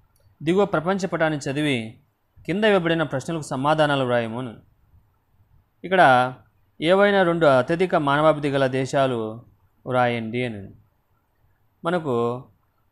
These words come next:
అత్యధిక మానవాభివృద్ధి గల దేశాలు కలర్స్ ఇచ్చినారు ఇక్కడ. ఇక్కడ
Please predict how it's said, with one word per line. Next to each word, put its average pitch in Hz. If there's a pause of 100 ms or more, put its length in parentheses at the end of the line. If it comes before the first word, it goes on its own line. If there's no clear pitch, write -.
(120)
అత్యధిక 196
మానవాభివృద్ధి 165
గల 147
దేశాలు 131
కలర్స్ 160
ఇచ్చినారు 123
ఇక్కడ. 104 (960)
ఇక్కడ 123